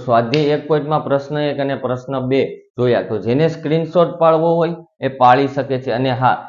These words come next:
જરૂરી નથી કે આ જ સંખ્યા લેવી, તમે કોઈ પણ સંખ્યા લઈ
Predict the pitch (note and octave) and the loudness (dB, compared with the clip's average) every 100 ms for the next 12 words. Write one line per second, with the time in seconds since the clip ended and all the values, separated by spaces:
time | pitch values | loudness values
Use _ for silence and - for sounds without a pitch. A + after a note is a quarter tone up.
0 | - _ A#2+ B2 C#3 D3+ E3 E3 E3+ D3 | -20 _ -2 2 2 2 0 0 2 4
1 | D3+ - D#3 D3+ D3+ C3+ B2+ C#3 C#3+ C3 | 4 2 -2 0 0 0 0 -2 -4 -4
2 | C3+ D3+ D#3+ E3 D#3+ D#3 C3 C3+ D3+ C3+ | 2 2 2 -2 -4 -4 -6 -4 2 2
3 | A2 A2 C3+ | 2 2 0